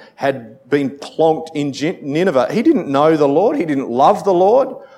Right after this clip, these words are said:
The Lord didn't have his heart. He wasn't delighted at the God whose ways are love and mercy and salvation. What good would Jonah have been if he had gone to Nineveh? Now, could, could you please, could we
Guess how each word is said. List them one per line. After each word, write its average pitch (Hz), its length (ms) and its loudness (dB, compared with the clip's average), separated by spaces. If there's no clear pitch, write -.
The 170 80 0
Lord 208 240 6
didn't 156 240 -4
have 143 120 -2
his 139 160 -4
heart. 240 460 2
He 185 100 -4
wasn't 160 380 -2
delighted 160 600 2
at - 100 -4
the 143 100 -2
God 175 520 2
whose 147 200 -2
ways 165 460 2
are 143 180 2
love 170 420 4
and 151 300 -6
mercy 170 480 0
and 131 160 -2
salvation. 175 880 -2
What - 340 -4
good 226 180 0
would 240 160 -2
Jonah 247 420 2
have 170 160 -8
been 262 220 2
if 277 120 -4
he 254 100 -2
had 320 280 -4
gone 170 200 2
to 131 100 -6
Nineveh? 110 600 -4
Now, - 180 -4
could, - 440 -12
could 196 220 -10
you 240 180 -6
please, 123 400 0
could 151 200 -6
we 160 400 -2